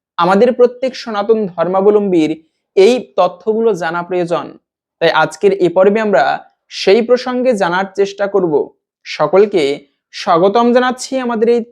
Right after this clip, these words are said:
ধর্মীয় তথ্যমূলক চ্যানেলে। আশা করছি আজকের এই তথ্যগুলো আপনাকে অবশ্যই সমৃদ্ধ করবে। তাই ভালো লেগে থাকলে একটি লাইক করে কমেন্টে "জয় শ্রী তুলসী মহারানীর জয়"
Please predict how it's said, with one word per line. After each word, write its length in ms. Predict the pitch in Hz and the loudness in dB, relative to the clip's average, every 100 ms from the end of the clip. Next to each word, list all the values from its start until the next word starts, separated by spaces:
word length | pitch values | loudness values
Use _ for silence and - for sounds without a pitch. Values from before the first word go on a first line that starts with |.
| - | -4
ধর্মীয় 380 | 175 196 208 208 | -2 0 -2 -2
তথ্যমূলক 600 | 185 180 - 185 190 185 | -4 -4 -8 -4 -2 -4
চ্যানেলে। 520 | 190 180 180 143 127 _ _ _ _ | -6 -6 -4 -4 -6 _ _ _ _
আশা 320 | 185 180 226 | -2 0 0
করছি 560 | 226 254 247 170 156 156 _ _ _ | 2 0 0 0 0 -2 _ _ _
আজকের 380 | 185 180 - 240 | -2 -2 0 2
এই 120 | 254 226 | 2 2
তথ্যগুলো 520 | 202 - 220 226 226 | 0 -2 -4 0 2
আপনাকে 480 | 220 220 214 226 - | 2 -2 -2 -2 2
অবশ্যই 440 | 175 170 208 - 214 | 0 2 0 0 -2
সমৃদ্ধ 560 | - 165 165 180 156 | -2 -4 0 -2 -2
করবে। 460 | 175 185 170 135 - _ _ _ _ _ - | -4 -2 0 -2 -6 _ _ _ _ _ 2
তাই 120 | 226 | 4
ভালো 340 | 196 175 196 | 4 2 4
লেগে 200 | 233 262 | 4 2
থাকলে 580 | 269 285 277 175 165 175 _ _ | 0 -4 -2 -2 -4 -8 _ _
একটি 220 | 233 240 254 | -4 0 2
লাইক 240 | 214 226 - | 2 2 0
করে 180 | 269 247 | -2 0
কমেন্টে 600 | 220 254 247 202 123 - _ _ _ 143 | -2 -2 -2 -2 -4 -8 _ _ _ -8
"জয় 300 | 135 160 202 | 2 4 4
শ্রী 240 | 240 - 254 | 2 -6 -2
তুলসী 380 | 214 202 214 220 | 0 0 0 -4
মহারানীর 580 | 196 185 190 202 196 | -6 -4 -2 -2 -2
জয়" 380 | 180 202 151 156 | 0 2 2 -2